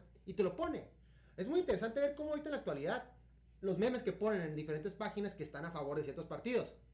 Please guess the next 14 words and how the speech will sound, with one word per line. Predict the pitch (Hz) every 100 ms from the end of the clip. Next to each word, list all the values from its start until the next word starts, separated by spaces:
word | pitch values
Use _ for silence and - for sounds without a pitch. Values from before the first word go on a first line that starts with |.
| - -
De | 175
que | 175
ponen, | 170 208 175 - -
ah, | 180 214 170 196
es | 190 -
que | 233 226 202 180 -
si | 185 196
el | 190 175 151
Chairo | - 202 226 233 233
supiera | 226 185 190 220
leer | 180 185
inglés, | 208 208 240 285 269
saber | 185 160 196
inglés, | 208 262 320